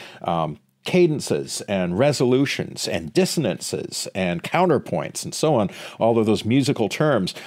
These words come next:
This is a point that I develop in the thing about diviner's time, which is basically the time we inhabit in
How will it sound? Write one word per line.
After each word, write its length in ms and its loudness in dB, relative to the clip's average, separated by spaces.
This 180 4
is 120 2
a 60 2
point 280 2
that 140 2
I 80 4
develop 340 2
in 80 -6
the 60 -8
thing 100 -2
about 160 0
diviner's 540 -2
time, 180 -2
which 140 -6
is 60 -8
basically 500 -2
the 100 -6
time 260 0
we 140 2
inhabit 480 0
in 260 -2